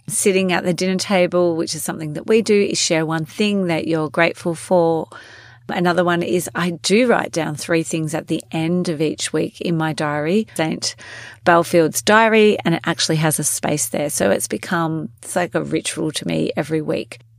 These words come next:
Number five is focusing on your breath. So your breath is an anchor to the present moment.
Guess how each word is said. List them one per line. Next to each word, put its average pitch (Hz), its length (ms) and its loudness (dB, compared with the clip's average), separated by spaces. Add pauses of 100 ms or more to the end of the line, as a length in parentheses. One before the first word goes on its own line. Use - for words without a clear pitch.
Number 220 280 2
five 175 520 2
is - 220 -4
focusing 170 680 -4
on 151 160 -6
your 147 180 -8
breath. - 520 -10 (380)
So - 160 -2
your 196 200 2
breath 214 600 0 (160)
is 214 160 4
an 202 220 0
anchor 170 380 0
to - 180 -4
the 160 80 0
present - 500 -4
moment. 156 400 -6